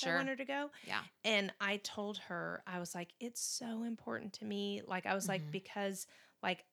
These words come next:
Speaker 1: I, I honestly believe, like, like, God has placed you in these friendships
Speaker 2: Mm-hmm.
Speaker 1: with these people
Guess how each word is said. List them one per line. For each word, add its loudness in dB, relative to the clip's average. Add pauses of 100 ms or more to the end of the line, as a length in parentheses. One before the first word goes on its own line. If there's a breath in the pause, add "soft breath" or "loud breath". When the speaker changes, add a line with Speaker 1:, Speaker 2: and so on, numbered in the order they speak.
(160)
Speaker 1:
I, 0 (380)
I -4 (180)
honestly -4
believe, -6 (260)
like, 0 (800 soft breath)
like, 0
God 4
has -2
placed -6
you -2
in -2
these -2
friendships -6
Speaker 2:
Mm-hmm. -8 (340 soft breath)
Speaker 1:
with 2
these -2
people -6